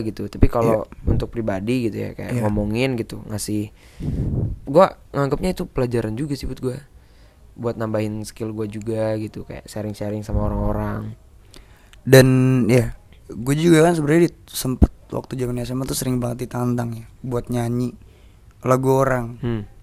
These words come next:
Speaker 2: Gue super duper fales untuk nyanyi lagu orang.
Speaker 1: Mm-mm.
Speaker 2: Tapi di saat gue paham,
Speaker 1: Hmm.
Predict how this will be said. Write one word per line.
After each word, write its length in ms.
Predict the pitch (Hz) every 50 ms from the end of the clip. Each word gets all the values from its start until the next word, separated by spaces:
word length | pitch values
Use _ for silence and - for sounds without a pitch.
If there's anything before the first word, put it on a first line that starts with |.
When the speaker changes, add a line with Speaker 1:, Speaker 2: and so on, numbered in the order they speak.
| - - - - - - - - - - - - - - - - - - - - -
Speaker 2:
Gue 160 | - 147 156 196
super 220 | - - - 151
duper 180 | 143 135 135 131
fales 600 | - 143 151 156 143 139 123 - - - - -
untuk 160 | - - - 120
nyanyi 180 | 127 123 120 120
lagu 160 | 120 120 123 120
orang. 100 | 120 135
Speaker 1:
Mm-mm. 240 | 139 139 131 120 107 - - - - - - - - - - - - -
Speaker 2:
Tapi 200 | - - - 139
di 100 | 143 139
saat 180 | 131 135 127 -
gue 200 | 135 131 127 127 127 123 127 131 - - -
paham, 480 | - 143 143 151 147 135 131 123 123 120 - - -
Speaker 1:
Hmm. 280 | - 120 113 110 107